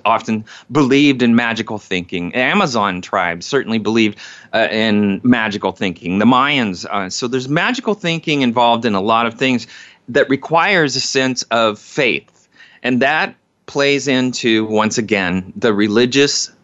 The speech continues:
context and the meaning context that I was looking for and the E S P context. So once again, they all carry a, uh, a common theme.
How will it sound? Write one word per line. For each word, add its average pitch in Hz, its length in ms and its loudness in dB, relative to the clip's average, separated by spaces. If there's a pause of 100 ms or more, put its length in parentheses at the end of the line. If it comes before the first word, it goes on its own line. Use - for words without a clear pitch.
(400)
context 135 800 0
and 110 320 -2
the 113 140 -2
meaning 131 580 2
context 107 540 -2
that 110 100 0
I 104 80 2
was 98 180 -2
looking 101 320 -2
for 98 340 0 (300)
and 113 200 4
the 113 120 2
E 113 200 6
S 110 140 0
P 117 260 -2
context. 90 520 -4
So 120 120 4
once 131 440 2
again, 151 400 -2 (240)
they 127 140 4
all 170 640 4 (140)
carry 131 540 2 (320)
a, 110 260 2
uh, 98 380 0 (480)
a - 60 -10
common 147 480 2
theme. 87 500 -4